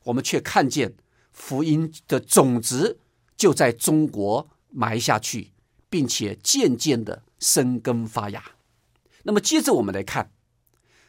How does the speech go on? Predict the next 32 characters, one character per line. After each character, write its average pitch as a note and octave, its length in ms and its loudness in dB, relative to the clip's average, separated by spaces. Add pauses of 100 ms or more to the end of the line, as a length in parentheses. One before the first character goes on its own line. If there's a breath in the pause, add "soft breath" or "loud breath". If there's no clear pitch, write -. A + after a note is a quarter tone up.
(120)
在 A#3+ 260 2
一 C4+ 180 0
九 G#2+ 340 -2
四 - 440 -2
九 G2 320 -2
年 G#2+ 340 -6 (120)
以 A#2 180 -8
前， A#2 500 -2 (640)
中 B3+ 320 -4
国 B2+ 280 -2
教 D3 320 0
会 A2+ 200 -2
的 F2+ 320 -8
宣 D#3 400 4
教 C3+ 160 2
工 A#2+ 240 -2
作。 - 240 -8 (160)
中 D#4+ 260 2
国 G#3 140 4
教 G#3+ 280 4
会 F#3+ 120 2
的 C#3+ 80 0
宣 G#3+ 320 0
教 G3+ 160 6
工 F3 240 0
作 - 280 -2 (100)
在 F#3+ 220 6
早 A2 340 2
期 - 260 -2
的 F3+ 120 4
时 - 160 -2
候， A#2 260 -4